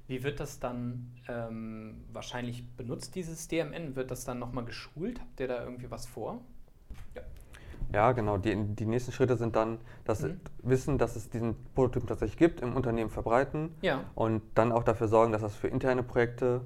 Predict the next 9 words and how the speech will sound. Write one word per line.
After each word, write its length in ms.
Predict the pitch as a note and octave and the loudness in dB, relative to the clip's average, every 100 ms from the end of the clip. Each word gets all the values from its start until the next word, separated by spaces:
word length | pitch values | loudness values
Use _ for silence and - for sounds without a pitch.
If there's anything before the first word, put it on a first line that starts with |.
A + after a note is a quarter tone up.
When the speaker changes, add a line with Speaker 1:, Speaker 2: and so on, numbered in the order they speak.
| - | -2
Speaker 2:
benutzt 380 | A2+ A#2 - - | 0 0 -2 4
wird, 360 | B2 B2 B2 | 8 8 4
getestet 520 | - G#2 A#2 A#2 A#2+ - | -4 0 0 0 -6 0
wird, 340 | A#2 A#2 A#2 - | 2 2 0 -8
Speaker 1:
Ja. 160 | F#3+ C#3+ | -2 0
Speaker 2:
das 140 | A#2 - | 0 0
ganze 280 | G#2 - | 0 2
Refinement, 640 | G#2 G#2 A#2+ B2+ C3 B2 A#2+ | 0 4 6 6 6 2 0
die 200 | G#2 | -4